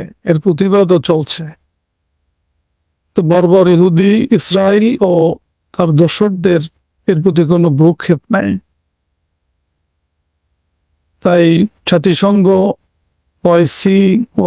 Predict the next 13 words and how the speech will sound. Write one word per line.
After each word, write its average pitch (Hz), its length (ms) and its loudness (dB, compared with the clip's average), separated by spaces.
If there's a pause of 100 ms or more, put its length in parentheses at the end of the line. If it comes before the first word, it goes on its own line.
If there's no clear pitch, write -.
(160)
আরব 165 200 0 (120)
বিশ্ব - 260 -2 (720)
সহ 170 180 -2 (1300)
আন্তর্জাতিক 190 600 0 (100)
সম্প্রদায়ের 190 460 2
প্রতি 190 240 0 (120)
চাপ 175 180 0 (160)
সৃষ্টি - 340 -4 (100)
করে 190 200 -2 (360)
এই 165 140 2
বর্বর 170 440 2
হামলা 180 320 0 (280)
বন্ধের 202 420 2